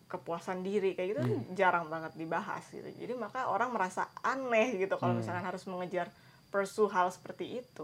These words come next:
Speaker 1: gitu.
Speaker 2: Hmm. Bajunya, terlalu banyak kita tuh ngelihat bajunya gitu loh.
Speaker 1: Hmm.
Speaker 2: Nggak jarang loh, teman-teman gue yang tadinya di Jerman gitu ya, kuliahnya cakep-cakep gitu ya. Cakep-cakep dalam artian cakep di mata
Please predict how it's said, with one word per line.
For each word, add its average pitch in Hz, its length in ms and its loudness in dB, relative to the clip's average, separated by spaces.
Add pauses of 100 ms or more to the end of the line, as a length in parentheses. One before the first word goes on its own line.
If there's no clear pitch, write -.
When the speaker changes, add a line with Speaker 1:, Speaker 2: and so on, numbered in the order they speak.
Speaker 1:
gitu. 151 200 -6
Speaker 2:
Hmm. 113 180 2 (840)
Bajunya, 135 880 10 (120)
terlalu 143 460 12
banyak 143 380 4
kita 147 240 0
tuh 160 140 -2
ngelihat 131 300 0
bajunya 120 540 0
gitu 107 160 -12
loh. 101 100 -10
Speaker 1:
Hmm. 180 280 -8 (160)
Speaker 2:
Nggak 170 220 4
jarang 190 360 6
loh, 127 140 4 (920)
teman-teman 165 420 6
gue 147 220 8
yang 175 220 4
tadinya 139 280 2
di 131 100 2
Jerman 120 360 0
gitu 104 180 -4
ya, 107 120 -8 (340)
kuliahnya 135 500 2
cakep-cakep 131 460 -4
gitu 107 180 -6
ya. 117 100 -6 (360)
Cakep-cakep 123 400 4
dalam 113 180 6
artian 113 360 4
cakep 110 280 0
di 110 160 0
mata 104 440 -2